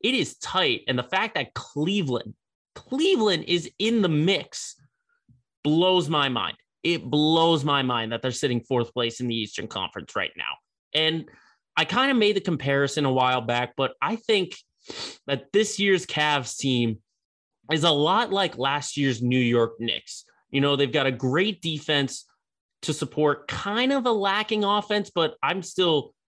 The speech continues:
I think their offense is better than New York's offense was a year ago. But it's a team that you didn't think would be that, uh, really good. And now here they are within the top four. It's just a matter of how far can they get,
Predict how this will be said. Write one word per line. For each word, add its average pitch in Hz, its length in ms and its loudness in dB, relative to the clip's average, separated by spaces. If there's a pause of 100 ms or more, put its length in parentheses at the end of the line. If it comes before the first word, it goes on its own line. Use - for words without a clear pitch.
I 151 80 2
think 196 200 0
their 151 180 4
offense 156 440 0
is 131 220 -4
better 127 240 -2
than 117 160 0
New 113 80 0
York's 113 340 2
offense 139 480 -2
was 143 260 0 (360)
a 151 60 2
year 156 180 4
ago. 151 420 2 (140)
But 214 100 2
it's 220 160 0
a 202 60 -6
team 262 300 0
that 175 260 0
you 185 100 0
didn't 196 260 2
think 214 220 0
would 156 160 2
be 151 180 2
that, 143 260 2 (280)
uh, 123 320 4
really 143 240 4
good. 123 500 2 (400)
And 135 80 -2
now 151 200 0
here 185 260 2
they 165 200 4
are 165 300 4
within 143 320 2
the 139 80 4
top 147 360 2 (100)
four. 120 400 4 (400)
It's 147 220 -2
just 175 200 -2
a 175 40 0
matter 147 500 2
of 127 300 0
how 143 400 2
far 123 320 2
can 127 160 -4
they 120 120 0
get, 147 300 0